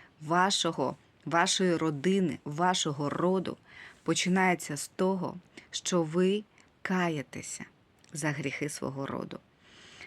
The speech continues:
«Ми згрішили, ми згрішили проти тебе».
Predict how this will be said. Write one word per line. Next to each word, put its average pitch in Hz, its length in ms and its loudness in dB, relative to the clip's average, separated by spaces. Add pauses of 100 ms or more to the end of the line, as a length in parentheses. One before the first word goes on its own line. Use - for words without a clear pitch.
«Ми 202 460 4
згрішили, 165 760 -2 (440)
ми 208 480 4
згрішили 175 760 0
проти 156 560 -6
тебе». - 340 -2